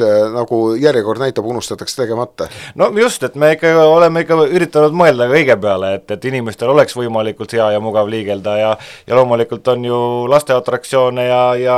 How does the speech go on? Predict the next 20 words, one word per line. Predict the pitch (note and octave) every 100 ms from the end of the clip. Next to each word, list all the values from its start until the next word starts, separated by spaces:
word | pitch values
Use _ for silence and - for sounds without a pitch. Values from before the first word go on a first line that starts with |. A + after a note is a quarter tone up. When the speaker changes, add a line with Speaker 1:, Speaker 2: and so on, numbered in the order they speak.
| B2
Speaker 2:
ja | B2 B2+ C#3+
kõigile | D3 A2 G2+
on | G2 G2
ju | G2
midagi | G2+ F2+ F2+ F#2
seal | G2+ G2+
üritusel | G2 - C#3
olemas. | A#2 F2+ - _ _ _ E3
Speaker 1:
Üks | G3+ -
oluline | F3+ D#3+ B2 A#2
asi | C3 C3 B2
veel, | A#2 G2 F2
äh, | G#2+ A2 A2 A2 G#2+ G#2+ G#2+ - _ A2+ A2+
võistlus | D#3 A3+ - C#3 C3+ B2 - - - - - A#2 A2+
toimub | E3+ C#3 -
küll | - A2+ G#2+
täiesti | G#2 C#3 D3 A2+ - G#2+
Türi | B2+ A2+
linna | A2 A#2 F#2 -
sees | A#2+ E3